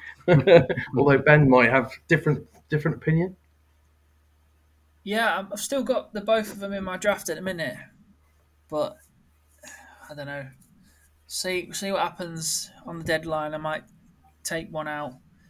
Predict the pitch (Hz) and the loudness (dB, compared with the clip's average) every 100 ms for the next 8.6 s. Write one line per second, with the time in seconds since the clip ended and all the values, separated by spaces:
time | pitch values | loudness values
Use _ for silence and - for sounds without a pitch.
0 | _ _ _ _ - - 196 202 208 247 | _ _ _ _ -18 -8 -6 0 0 0
1 | 240 220 220 208 185 196 220 220 170 143 | -2 -2 -2 -4 -4 -2 -2 -2 -4 -4
2 | 143 170 - _ _ _ _ _ _ - | -6 -10 -18 _ _ _ _ _ _ -14
3 | 165 165 160 - - 185 - 175 165 175 | -12 -10 -12 -8 -6 -6 -6 -10 -6 -6
4 | 175 180 175 160 156 160 165 170 175 170 | -6 -6 -8 -8 -6 -4 -2 -2 -2 -4
5 | 165 165 165 - 160 - 175 170 170 151 | -6 -6 -8 -10 -14 -8 -8 -6 -8 -6
6 | 139 156 _ _ _ _ - 127 127 117 | -8 -12 _ _ _ _ -4 0 0 0
7 | 117 _ _ _ - 160 156 151 _ _ | -4 _ _ _ -20 -16 -16 -18 _ _
8 | _ _ _ 180 170 | _ _ _ -4 -4